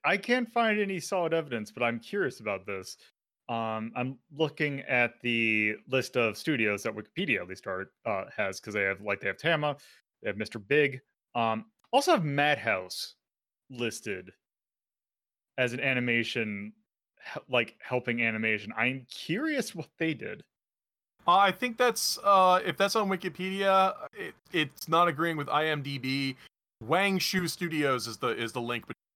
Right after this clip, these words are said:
Speaker 2: those. Like, Wang is the studio that helps out with
Speaker 1: Wait.
Speaker 2: the first five episodes, and they work with everybody, like Disney, Madhouse, and the rest of them.
Speaker 1: Yeah, they
Speaker 2: I
Speaker 1: have
Speaker 2: know
Speaker 1: a,
Speaker 2: it
Speaker 1: yeah, they have, like, an others, and then, like, it's listed Madhouse, Inc,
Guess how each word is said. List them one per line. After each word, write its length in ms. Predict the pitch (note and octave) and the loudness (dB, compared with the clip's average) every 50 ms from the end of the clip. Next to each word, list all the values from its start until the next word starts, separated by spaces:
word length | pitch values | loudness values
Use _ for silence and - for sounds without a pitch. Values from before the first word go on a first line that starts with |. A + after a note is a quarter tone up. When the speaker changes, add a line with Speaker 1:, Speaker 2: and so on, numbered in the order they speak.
| - | -10
Speaker 2:
those. 380 | - G2+ F#2 F2 - - - - | -6 -6 -6 -6 -8 -10 -8 -8
Like, 140 | G#2+ G2+ G2 A#2+ | -8 -8 -6 -2
Wang 240 | B2 B2 B2+ C3 C3 | 0 0 0 2 0
is 160 | C3 - G2 | -2 -4 -4
the 100 | G#2 A2 | -4 -4
studio 580 | - - - B2+ A#2+ A#2+ A#2 A2+ A2+ A2 G#2+ G2+ | -4 -4 -2 -2 -2 0 0 2 2 0 0 -2
that 360 | F2+ A#2 G#2+ G#2 G#2 G#2 G#2 - - | 0 0 2 2 2 0 -2 -6 -4
helps 320 | - B2 B2 G#2 - - | -2 -2 -2 -2 -2 2
out 220 | B2+ A#2+ A#2 - F#2+ | 4 4 4 2 0
with 80 | A2+ | -4
Speaker 1:
Wait. 40 | - | -6
Speaker 2:
the 40 | G#2 | -6
first 300 | - - A#2+ A#2 G#2+ - | -4 -4 -4 -4 -2 0
five 200 | - A2 G#2+ G2+ | 2 2 2 2
episodes, 680 | A2 G2+ - G#2+ - - A2 G#2 G#2 G2+ F#2+ - - - - _ _ _ - | 0 -2 -2 -4 -4 -2 -2 -2 -4 -4 -8 -10 -14 -14 -20 _ _ _ -6
and 280 | - B2 A#2+ A#2+ A#2 - - - | -4 -4 -2 -4 -6 -12 -12 -4
they 200 | G2+ D3 D#3 D#3+ | 2 4 4 6
work 280 | D#3+ D#3+ D#3+ D3+ - | 6 6 4 4 2
with 120 | C#3+ B2+ C3 | 2 2 2
everybody, 460 | B2+ B2 B2 G#2+ F#2 G#2 F#2 F2+ F2+ | 2 2 0 0 -2 -2 -4 -4 -4
like 220 | F2+ F#2+ F2+ - | -6 -6 -8 -6
Disney, 420 | - A2+ G#2+ F#2+ G2+ A2+ G#2+ G#2 G2+ | -8 -8 -8 -8 -8 -10 -10 -8 -6
Madhouse, 540 | G2+ G#2 G2+ G#2 G2+ G2+ G2 F#2+ F#2+ - | -2 -2 0 0 2 2 2 2 2 0
and 80 | F#2 F#2+ | -6 -8
the 60 | F#2 | -4
rest 260 | F#2+ F#2+ F2 - - | -2 -4 -4 -4 -6
of 80 | G2+ E2+ | -10 -8
them. 260 | - F2 E2 D2+ C#2+ _ - | -6 -6 -6 -6 -8 _ -2
Speaker 1:
Yeah, 240 | B2 B2 A2 G#2+ G#2 | 0 2 2 2 2
they 160 | G#2 C3+ C#3+ | 2 2 2
Speaker 2:
I 60 | D3+ | 2
Speaker 1:
have 140 | E3 E3+ D3+ | 2 4 4
Speaker 2:
know 100 | D#3 D3+ | 4 4
Speaker 1:
a, 20 | D3 | 4
Speaker 2:
it 60 | - - _ _ _ _ _ _ _ | 2 -6 _ _ _ _ _ _ _
Speaker 1:
yeah, 240 | D#3+ D#3 D3 C3 A#2+ | -4 0 2 2 2
they 140 | A2+ B2+ C3+ | 2 2 0
have, 160 | E3 F3+ D#3+ | 0 0 -2
like, 140 | E3 D3+ C#3 | -2 -2 -2
an 80 | C3+ - - | -6 -6 -2
others, 600 | B2+ B2+ A#2+ A#2+ A#2 A2+ G#2 G2+ G2 F#2+ - - - - | 0 0 0 0 -2 -4 -4 -6 -8 -10 -12 -12 -8 -6
and 160 | B2 A2+ A2 | -6 -2 -2
then, 300 | A2+ A2 G#2+ G#2+ G#2 G#2+ | -2 -2 -2 -4 -6 -2
like, 240 | A2 A2 A2 G#2+ - | 0 0 0 0 -4
it's 160 | - - - | -10 -6 -2
listed 340 | A#2 A2 - - A2 G#2 - | -4 -4 -2 -4 -6 -2 0
Madhouse, 600 | C3 C3+ C#3 C3 A#2 B2+ C3 B2+ B2 A#2 - - - - | 2 2 2 2 2 0 0 0 0 -2 -4 -10 -6 -4
Inc, 300 | D#3+ D#3+ D#3+ D3+ - | -2 -2 -2 -2 -6